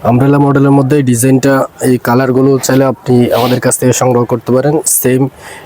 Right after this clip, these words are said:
নিজুম ফ্যাব্রিক্স কাপড় দিয়ে তৈরি, প্রচুর পরিমাণ ঘের আছে। হিজাব বেল একসাথে থাকবে, ম্যাচিং করা হিজাব সহ পেয়ে যাবেন, একসাথে হিজাব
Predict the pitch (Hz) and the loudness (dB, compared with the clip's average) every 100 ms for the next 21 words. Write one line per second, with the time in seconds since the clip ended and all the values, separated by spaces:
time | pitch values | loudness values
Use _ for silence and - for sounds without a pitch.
0 | - 123 120 135 139 139 127 135 - - | 0 0 2 0 0 0 0 -2 -2 -4
1 | 123 - 123 117 127 117 127 135 156 135 | -4 -2 -2 0 0 2 2 2 2 -2
2 | 117 139 131 135 135 131 127 131 131 - | -2 0 0 0 2 2 2 0 0 -2
3 | 131 123 123 127 117 131 123 - 120 117 | -2 -2 -2 -2 -2 -2 -2 -2 -4 -2
4 | 123 117 127 120 - 127 123 123 123 117 | -4 0 0 0 0 0 0 0 -2 -4
5 | - - - - - - - - 120 127 | -10 -20 -20 -20 -20 -20 -10 -4 -2 -2
6 | - 135 123 107 120 113 120 131 117 - | -2 -2 -2 -2 0 0 2 0 0 -4
7 | 117 120 117 120 | -2 -2 0 -2